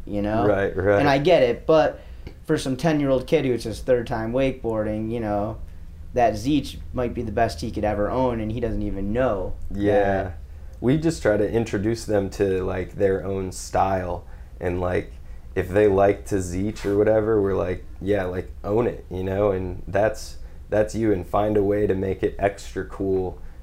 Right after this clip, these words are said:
Speaker 2: 'Cause we got kids out here who don't wanna really do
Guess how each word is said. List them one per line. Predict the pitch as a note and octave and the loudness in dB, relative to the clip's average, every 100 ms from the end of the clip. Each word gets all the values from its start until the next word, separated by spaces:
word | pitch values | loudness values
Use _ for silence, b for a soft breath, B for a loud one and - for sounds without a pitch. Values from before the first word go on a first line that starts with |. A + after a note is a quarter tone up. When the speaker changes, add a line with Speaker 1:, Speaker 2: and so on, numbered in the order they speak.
| b | b
Speaker 2:
'Cause | F#2+ | -2
we | A2+ | 2
got | A#2 G#2+ - | 4 2 2
kids | G#2 F#2+ | -2 2
out | G2+ F#2+ | 0 2
here | G2+ | -2
who | F#2 G2+ | 0 0
don't | G2 F#2+ | 0 2
wanna | G2+ G2+ F#2+ - - | 0 0 -4 -8 -4
really | F#2 G2 F#2 | -2 0 -2
do | F#2+ F#2+ F#2 | -2 -2 -2